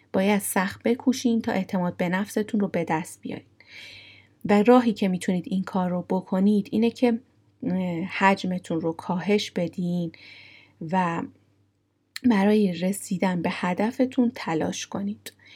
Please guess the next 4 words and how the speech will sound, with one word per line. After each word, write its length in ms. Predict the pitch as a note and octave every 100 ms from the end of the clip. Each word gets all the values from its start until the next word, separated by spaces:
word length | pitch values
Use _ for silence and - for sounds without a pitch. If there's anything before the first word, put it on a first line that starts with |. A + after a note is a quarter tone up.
| -
این 200 | - B3+
کاهش 560 | C4 A3 F#3 - G#3 G3+
حجم 400 | F3+ F3+ F3 F3
معاملات 920 | F3 F3 F3 F3 F3 F#3+ G3+ F3+ E3